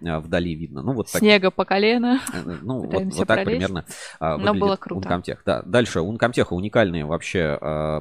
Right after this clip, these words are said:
Speaker 1: продукты, да, которые есть. Это, например, кабель на сверхвысокое напряжение. В две тысячи двадцать втором году был аттестован пятьсот пятьдесят киловольт, три тысячи сечение максимальное, да. Мы тоже рассказывали об этом в проекте «Кабель русской независимости».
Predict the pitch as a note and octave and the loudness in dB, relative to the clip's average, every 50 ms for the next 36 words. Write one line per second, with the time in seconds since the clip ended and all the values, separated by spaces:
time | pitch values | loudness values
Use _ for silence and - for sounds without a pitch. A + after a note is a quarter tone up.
0 | - _ - F#2+ F#2+ G#2 C3 C#3+ - - - F#2 D2+ E2+ F#2 - - - - E2 | -4 _ 0 0 0 0 0 -2 -2 -2 -2 0 0 0 0 0 -2 -4 -4 -4
1 | D#2 E2 D#2+ D#2 C#2 - D#2+ D#2 - D2 C#2 D2 C#2+ - - D2+ D2+ - - G2+ | -2 -2 -2 -4 -4 -4 -8 -8 -6 -6 -6 -6 -8 -10 -10 -10 -8 -2 0 0
2 | F#2 D#2 D#2+ D2 D2 - - G2 F2+ - F2+ E2+ - F#2 F2 - F2 D#2+ D#2+ - | 0 0 -2 -6 -6 -4 -4 -4 -4 -2 -4 -4 -2 -4 -4 -4 -4 -6 -6 -4
3 | D#2+ F#2 F2+ G2+ A#2+ A#2 G#2 E2+ D2+ E2 E2 - - F2+ - - - E2 D2 - | -4 0 2 2 2 2 0 -2 -6 -6 -6 -6 -8 -8 -8 -8 -8 -8 -8 -8
4 | - - - - - - - E2 E2+ F2 F#2 G2 F#2 - - - G2+ F#2+ F#2+ F2+ | -10 -14 -18 -18 -8 -2 0 0 2 2 2 0 0 0 0 2 2 2 2 2
5 | F2+ F2 G2 F2+ F#2+ F#2 E2 D2+ D#2 D#2 F#2 F2 D#2+ D#2 - - - - - C#3 | 2 2 2 2 2 2 0 0 -2 0 0 0 0 0 -2 -6 -2 2 2 4
6 | B2 G2 E2 - F#2 - - A#2 F#2+ - - G2 - G2 E2+ - - - F2 F2+ | 4 2 0 -2 -6 -2 0 0 -2 -2 -4 -4 -2 -2 -2 -2 -2 0 2 4
7 | G2+ A2+ C3+ C#3 A#2+ - - - - - G#2 G#2+ F#2+ - G#2 G2 - E2+ - - | 4 4 4 2 2 0 -4 -10 -8 -4 -4 -4 -2 -4 -6 -8 -8 -10 -8 -4
8 | - D#2 C#2+ C#2 - - - - - - C3+ B2+ A2 G2+ F#2+ F2+ - - - G2+ | -2 -2 -2 -2 -4 -6 -8 -4 0 0 0 2 0 -2 -4 -4 -6 -6 -4 -2
9 | G2 G2 F2+ F2 D#2 C2+ C#2+ D#2+ G#2+ A2 G2+ F2 F2+ G#2+ G#2+ F#2 - G#2+ G#2 F2 | 2 2 2 2 0 -2 -2 0 2 2 2 0 -2 -2 -2 0 2 0 0 2
10 | E2 F2+ F#2 - - F#2+ E2 D#2 D#2 D#2+ E2 E2+ F#2 E2 F2 E2 - - - F2 | 2 0 0 2 0 0 0 0 0 0 0 0 0 -2 -4 -6 -10 -4 -2 0
11 | F2+ F#2 - - - - - A2 F#2+ E2 E2+ D#2+ E2 G2+ F#2 - - - D#2 D#2+ | 0 0 0 -4 -10 -2 0 0 2 2 0 -2 -2 -4 -6 -6 -8 -10 -8 -6
12 | E2 D#2+ F#2+ G#2+ C3+ D#3 - - G#2 G2 - - F2+ | -2 0 0 0 0 -2 -4 -6 -6 -6 -4 -4 -4